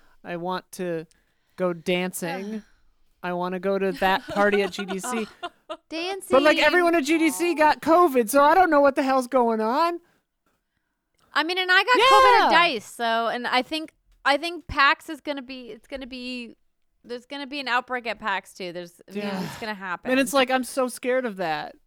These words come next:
Speaker 1: And it's like, I guess, pro-, like, I've got, I'm so vaxxed, it's, like, not even funny, but, like, I don't know. I have asthma, so maybe it would be bad. I don't know. I don't know.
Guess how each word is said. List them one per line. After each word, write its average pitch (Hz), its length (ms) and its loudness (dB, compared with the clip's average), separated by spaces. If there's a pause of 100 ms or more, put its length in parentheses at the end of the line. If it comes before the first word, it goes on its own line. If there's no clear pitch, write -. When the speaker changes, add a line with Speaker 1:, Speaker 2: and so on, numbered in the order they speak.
(360)
Speaker 1:
And 208 100 -6
it's 208 160 -10
like, 208 220 -6 (640)
I 214 60 -10
guess, 294 200 0
pro-, - 240 -6
like, 247 140 -4
I've 254 200 -2
got, - 260 -4 (320)
I'm 220 140 -4
so 233 340 0
vaxxed, 214 600 -2
it's, 202 140 -12
like, 214 160 -6
not 190 220 -4
even 190 200 -8
funny, 196 400 -6
but, 226 240 -2
like, 185 360 0 (760)
I 202 200 -4
don't - 180 -6
know. 85 420 -10
I 277 140 2
have 269 120 2
asthma, 220 640 -2
so 202 200 -8
maybe 214 280 -6
it 233 80 -6
would 226 120 -10
be 220 100 -10
bad. 202 360 -6
I 247 120 -4
don't 180 200 -6
know. 170 400 -14 (1040)
I 220 120 -4
don't 190 160 -10
know. - 300 -18